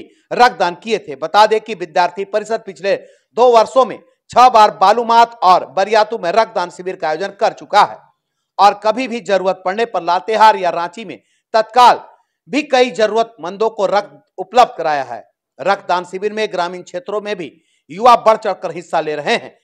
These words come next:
इस कार्यक्रम को सफल बनाने में बारियातू सांसद प्रतिनिधि सत्येंद्र कुमार सिंह तथा एंजल पब्लिक स्कूल के संचालक रवि कुमार का विशेष योगदान रहा।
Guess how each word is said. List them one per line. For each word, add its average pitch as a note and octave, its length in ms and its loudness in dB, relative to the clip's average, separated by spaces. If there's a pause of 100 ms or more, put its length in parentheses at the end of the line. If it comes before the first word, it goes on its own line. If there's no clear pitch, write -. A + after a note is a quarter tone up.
(140)
इस D#3+ 160 -14
कार्यक्रम F3 440 -4
को G#3+ 180 -4
सफल F3+ 340 -6
बनाने E3+ 360 -6
में G#3+ 200 -6
बारियातू F3 480 -4
सांसद D#3 440 -14
प्रतिनिधि F3+ 480 -14 (500)
सत्येंद्र G#3+ 320 -6
कुमार F#3+ 320 -2
सिंह G3+ 320 -8
तथा E3+ 200 -8
एंजल F3 380 -6
पब्लिक D#3 320 -10
स्कूल G3 240 -10
के F#3 140 -8
संचालक D#3+ 540 -2
रवि D3 220 -8
कुमार E3+ 300 -6
का D3+ 120 -10
विशेष D#3 420 -8
योगदान C3+ 280 -10
रहा। A2 260 -14